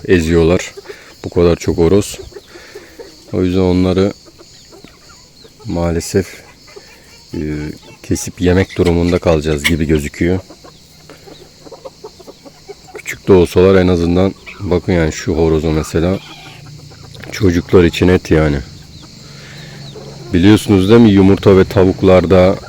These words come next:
neler çıktı yurt dışındaki, yurt dışı alımları ya, ülkelerden bizden yumurta tavuk alımlarını durduran ülkeler olmuş.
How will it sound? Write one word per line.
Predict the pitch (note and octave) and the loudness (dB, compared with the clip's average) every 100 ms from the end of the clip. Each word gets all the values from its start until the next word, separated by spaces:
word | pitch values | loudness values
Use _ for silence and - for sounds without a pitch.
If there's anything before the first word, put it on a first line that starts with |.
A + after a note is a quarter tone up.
| - - - - - - - | -20 -20 -20 -20 -20 -20 -6
neler | F#2 F#2 G2+ - | 0 4 2 2
çıktı | - - - | -6 -6 -2
yurt | F2+ F#2+ - | 0 0 -2
dışındaki, | F#2+ - F2 F2 F2+ - F#2+ F#2+ - - - - - - - - - - - | -4 0 0 2 0 2 2 0 -8 -20 -20 -20 -20 -20 -20 -20 -20 -18 -2
yurt | F#2+ - | -2 0
dışı | G2+ - F#2+ | -2 4 4
alımları | F2 F2+ F2+ F#2 F2+ F2+ - - - | 6 6 4 4 4 2 -4 -12 0
ya, | F2 F2+ - | 2 2 0
ülkelerden | G#2+ E2+ G2+ F2+ F2+ F2+ F2+ | 0 2 2 4 4 2 2
bizden | E2+ E2+ F#2 | 0 2 2
yumurta | F2 F2 F2+ - | 2 2 0 -2
tavuk | - F#2+ F2+ | -2 0 2
alımlarını | F2+ F2 F2 F2 E2+ E2 F2 F2 - - - F2+ | 2 2 2 2 0 0 0 -2 -8 -20 -12 -2
durduran | E2+ D#2 F2+ F2 | 0 2 2 2
ülkeler | E2+ - F2+ F2 | 0 0 2 4
olmuş. | E2 D2 C2+ - | 2 0 -4 -10